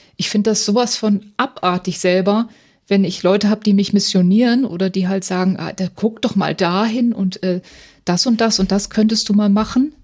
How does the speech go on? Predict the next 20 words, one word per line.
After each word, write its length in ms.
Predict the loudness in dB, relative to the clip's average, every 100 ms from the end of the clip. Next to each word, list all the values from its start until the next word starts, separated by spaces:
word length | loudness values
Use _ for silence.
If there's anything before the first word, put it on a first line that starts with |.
| _
Auch 240 | 0 2 4
wenn 160 | 4
ich 260 | 4 0 -10 _ _ _ _ _ _
lösungsorientiert 960 | 2 4 4 2 4 2 2 2 0 2
denke, 360 | 0 2 0 0
leider 280 | 0 0 -2
Gottes, 540 | -4 -2 -4 -4 -8 _ _ _ _ _ _ _ _ -2
und 120 | 0
es 120 | 2
nicht 160 | 0 2
übersehen 480 | 0 2 2 0
kann, 260 | 0 0 0
aber 200 | 0 -4
ich, 200 | -6 -8 -10
ich 160 | -4
halte 180 | -2 0
mich 140 | -2
dann 180 | -2 -2
schon 280 | -2 -2 -2
zurück. 460 | -2 -6 -8 -8